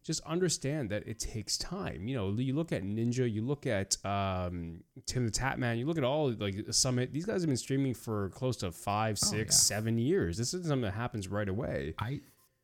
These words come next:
Speaker 2: I still remember, um, delivering pizzas,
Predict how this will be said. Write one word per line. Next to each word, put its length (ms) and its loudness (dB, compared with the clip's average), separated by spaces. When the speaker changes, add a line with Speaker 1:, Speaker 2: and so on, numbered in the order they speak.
Speaker 2:
I 160 0
still 340 0
remember, 680 2
um, 720 -2
delivering 460 0
pizzas, 520 -2